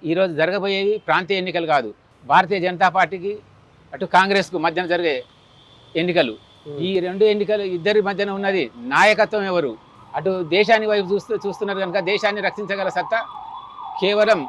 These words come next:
Speaker 1: నరేంద్ర మోడీ గారికే ఉంది. అటు కాంగ్రెస్ నాయకుడు కానీ బీఆర్ఎస్ నాయకులకు మరే ఇతర పార్టీలకు కూడా లేదని చెప్పేసి ప్రజలు పూర్తిగా విశ్వసిస్తున్నారు.
Speaker 2: రాష్ట్రానికి సంబంధించి ప్రభుత్వం మీద వ్యతిరేకత అని కొంతమంది అంటారు,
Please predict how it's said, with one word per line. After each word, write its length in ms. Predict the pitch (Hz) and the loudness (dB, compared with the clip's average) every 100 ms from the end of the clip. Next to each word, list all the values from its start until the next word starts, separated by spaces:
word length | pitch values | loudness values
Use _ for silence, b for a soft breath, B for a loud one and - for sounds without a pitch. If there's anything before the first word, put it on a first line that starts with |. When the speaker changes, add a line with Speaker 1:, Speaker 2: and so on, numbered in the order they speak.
| - 143 | -6 0
Speaker 1:
నరేంద్ర 280 | 190 196 202 | 2 4 2
మోడీ 160 | 196 196 | 2 2
గారికే 220 | 196 190 180 | 2 0 -2
ఉంది. 160 | 165 123 - - - - - | -2 -4 -8 -16 -18 -16 -8
అటు 140 | 143 170 | -6 0
కాంగ్రెస్ 340 | 170 185 196 165 | 0 2 -2 0
నాయకుడు 300 | 180 180 190 180 | 0 0 0 0
కానీ 180 | 190 226 - - - | -2 -4 -10 -18 -12
బీఆర్ఎస్ 400 | 139 208 202 190 190 | 2 4 4 2 0
నాయకులకు 400 | 185 180 170 156 120 - - | 0 0 -4 -6 -10 -16 -6
మరే 140 | 175 202 196 | -2 0 0
ఇతర 160 | 202 170 | 0 2
పార్టీలకు 320 | 180 175 185 180 | 2 2 -2 0
కూడా 120 | 180 | 0
లేదని 260 | 180 180 180 | 2 0 -2
చెప్పేసి 280 | 165 175 220 254 - - - | -4 -6 -8 -16 -20 -20 -6
ప్రజలు 300 | 151 160 208 208 - _ | -2 0 0 -2 -4 _
పూర్తిగా 300 | 170 180 196 180 | -6 -4 0 0
విశ్వసిస్తున్నారు. 720 | 165 185 143 147 147 104 90 - _ - 147 | -2 -4 -6 -8 -12 -12 -14 -18 _ -12 -2
Speaker 2:
రాష్ట్రానికి 480 | 170 240 262 254 233 | -2 -2 -2 -4 -4
సంబంధించి 580 | 220 202 196 196 185 233 202 175 180 - - | -6 -4 -6 -8 -10 -12 -8 -6 -8 -10 -10
ప్రభుత్వం 380 | 156 165 196 180 | -8 -6 -4 -4
మీద 120 | 180 165 | -4 -6
వ్యతిరేకత 440 | 151 170 165 156 160 160 _ _ _ _ 147 | -6 -6 -6 -6 -6 -8 _ _ _ _ -8
అని 120 | 156 | -4
కొంతమంది 400 | 151 147 151 160 156 | -4 -4 -6 -6 -4
అంటారు, 240 | 151 143 | -4 -4